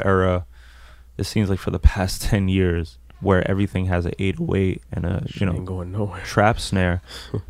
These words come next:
Speaker 1: But things change as well. Like, you know, if, if Chris Brown held on to one of his older songs and tried to release it now, unfortunately it wouldn't work.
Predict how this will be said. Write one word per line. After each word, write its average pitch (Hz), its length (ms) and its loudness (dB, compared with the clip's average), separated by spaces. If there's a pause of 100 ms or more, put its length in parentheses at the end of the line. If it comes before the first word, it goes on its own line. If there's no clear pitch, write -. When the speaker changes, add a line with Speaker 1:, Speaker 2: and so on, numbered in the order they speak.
(300)
Speaker 1:
But 104 120 4
things 127 320 2
change 110 320 0
as 98 120 -2
well. 107 300 4
Like, 87 240 0 (140)
you 98 100 0
know, 87 240 0
if, 95 500 -2 (720)
if 107 120 -6
Chris 113 280 2
Brown 101 440 2
held 95 340 0
on 92 320 0 (160)
to 90 460 -2 (480)
one 101 180 0
of 92 80 2
his 95 100 2
older 95 300 4
songs 92 400 0
and 85 100 -4
tried 87 300 -2
to 82 100 -4
release 87 540 -4
it - 100 -4
now, 98 520 2 (560)
unfortunately - 420 -2
it 196 100 -2
wouldn't - 200 2
work. - 400 -4